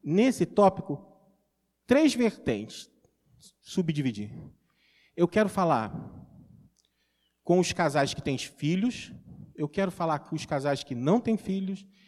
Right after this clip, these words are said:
e eu quero falar com você que é solteiro e viúvo. Para os casais que têm filhos, o que você tem ensinado em casa? Ou melhor, você tem ensinado alguma coisa em casa?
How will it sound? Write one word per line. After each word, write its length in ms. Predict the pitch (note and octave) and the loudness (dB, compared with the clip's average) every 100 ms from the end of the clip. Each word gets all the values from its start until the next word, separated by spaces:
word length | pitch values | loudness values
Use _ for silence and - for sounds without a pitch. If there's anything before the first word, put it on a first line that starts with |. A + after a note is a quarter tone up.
| _ _ | _ _
e 60 | F3+ | 4
eu 60 | F3+ | 4
quero 180 | G#3 | 2
falar 220 | F#3 F#3+ F#3+ | 0 -2 -2
com 100 | F#3+ | -4
você 180 | E3+ | -6
que 80 | F#3 | -4
é 40 | F3+ | 2
solteiro 640 | F#3+ F#3 F3+ F3 F3 F3 - - | 4 6 6 6 4 -2 -12 -8
e 100 | D#3+ | -4
viúvo. 600 | D3+ C#3+ G2+ - - - - _ _ _ _ _ _ _ _ _ _ | 0 2 0 -8 -18 -18 -20 _ _ _ _ _ _ _ _ _ _
Para 120 | - A#3 | 4 4
os 120 | - | 4
casais 760 | A3 G3+ E3+ G3 F#3 - - - - | 2 2 4 4 4 0 -10 -20 -6
que 100 | F3+ | 2
têm 280 | - A3+ A3 | 6 8 6
filhos, 640 | - D#3 G#2 G#2 - - - - - _ _ _ _ _ _ _ _ | 4 2 2 -4 -10 -14 -14 -14 -20 _ _ _ _ _ _ _ _
o 80 | - | -6
que 240 | - A3 A#3+ | 0 2 6
você 540 | F#3+ F#3 - F#3+ G3 - - - - | 6 6 6 6 6 -2 -18 -20 2
tem 200 | F3+ F3+ | 4 4
ensinado 420 | F3 D#3+ E3 D3+ | 2 2 4 4
em 80 | D#3 | 0
casa? 460 | - G2+ G2+ A2 - - - - - - _ _ _ _ _ _ _ _ _ _ _ _ - | -4 -8 -10 -14 -14 -14 -16 -14 -16 -18 _ _ _ _ _ _ _ _ _ _ _ _ -8
Ou 140 | C3 | -2
melhor, 520 | C#3+ C3+ A#2 G#2 - - _ _ _ | 2 2 2 0 -8 -20 _ _ _
você 280 | - B2 F#3 | -16 -10 -8
tem 140 | F3 D3 | -6 -6
ensinado 400 | - B2 C#3+ A#2+ | -6 -8 -8 -8
alguma 200 | A#2 G#2 | -10 -8
coisa 280 | B2 A2+ | -8 -8
em 40 | G#2 | -10
casa? 360 | C#3 F3 D3+ | -14 -14 -16